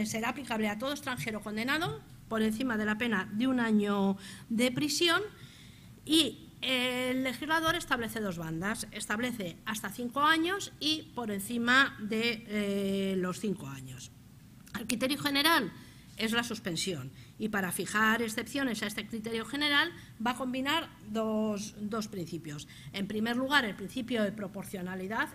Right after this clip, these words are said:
esto es atender al delito y a las circunstancias personales del señor,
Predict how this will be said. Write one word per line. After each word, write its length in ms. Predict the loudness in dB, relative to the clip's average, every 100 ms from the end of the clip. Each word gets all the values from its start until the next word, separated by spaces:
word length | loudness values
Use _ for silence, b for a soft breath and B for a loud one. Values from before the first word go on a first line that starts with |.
| -8
esto 220 | -6 -4
es 120 | -4
atender 480 | -6 -8 -4 -2 -2 B B
al 160 | -4 -2
delito 380 | 0 0 0 -2
y 80 |
a 40 | -4
las 140 | -6
circunstancias 520 | -8 -12 -8 -8 -8
personales 640 | -8 -6 -2 0 0 -2 -6
del 140 | -8
señor, 480 | -4 0 4 4